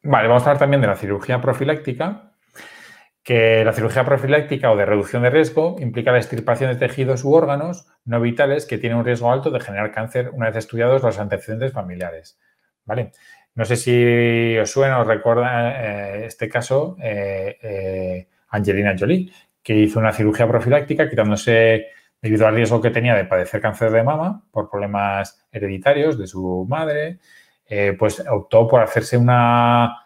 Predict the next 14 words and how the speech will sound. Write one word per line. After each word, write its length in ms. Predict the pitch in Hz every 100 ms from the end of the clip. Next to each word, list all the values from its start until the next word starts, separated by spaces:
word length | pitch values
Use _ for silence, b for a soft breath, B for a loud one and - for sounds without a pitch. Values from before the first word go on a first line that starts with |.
| _
cirugía 420 | - 113 - 127
profiláctica 920 | 120 123 143 147 151 143 170 208 - _ _ _
quitándose 440 | - 98 110 113
las 120 | 98
dos 100 | 90
mamas 260 | 98 104 92
y 40 |
como 200 | 95 92
que 380 | 95 95 92 92 b b -
eso 160 | 107 104 - _
conllevó 380 | - 95 95 98
mucha 600 | 104 104 117 107 101 95
polémica, 540 | - 98 120 92 87 87
¿no? 220 | 131